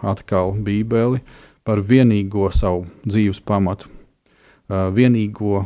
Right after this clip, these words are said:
vārdu, uz ko balstīties un dzīvot, tad mēs redzam no visas Bībeles konteksta, no radīšanas stāsta līdz pat evaņģēlijiem, apustuļu darbiem, ā,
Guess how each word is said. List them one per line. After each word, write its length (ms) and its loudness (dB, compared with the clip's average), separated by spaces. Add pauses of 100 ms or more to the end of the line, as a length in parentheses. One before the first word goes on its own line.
vārdu, 400 -2
uz 80 -12
ko 240 0
balstīties 840 -2
un 280 -2
dzīvot, 540 -2
tad 120 0
mēs 300 -2
redzam 380 0 (180)
no 240 -4
visas 320 -6
Bībeles 400 -2
konteksta, 520 -4
no 120 -4
radīšanas 560 -4
stāsta 400 -4 (400)
līdz 240 -6
pat 240 -8 (480)
evaņģēlijiem, 600 4
apustuļu 440 -6
darbiem, 340 0
ā, 640 -8